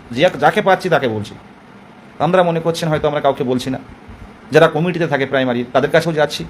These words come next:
যারা বিকাশ ভবনের যারা, আহ, এলিমেন্টারি এডুকেশনের, আহ, সেকশনে থাকে তাদের কাছেও যাচ্ছি সার্বিক স্বার্থে। নতুন পুরনো মিলেমিশে প্রত্যেকেরই স্বপ্ন পূরণ হোক, এই আশা রাখি। যাদের বয়স পেরিয়ে যাচ্ছে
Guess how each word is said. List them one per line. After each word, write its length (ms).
যারা 120
বিকাশ 300
ভবনের 320
যারা, 200
আহ, 80
এলিমেন্টারি 440
এডুকেশনের, 440
আহ, 360
সেকশনে 320
থাকে 200
তাদের 220
কাছেও 220
যাচ্ছি 320
সার্বিক 400
স্বার্থে। 320
নতুন 300
পুরনো 240
মিলেমিশে 540
প্রত্যেকেরই 460
স্বপ্ন 360
পূরণ 180
হোক, 200
এই 140
আশা 220
রাখি। 200
যাদের 180
বয়স 260
পেরিয়ে 220
যাচ্ছে 280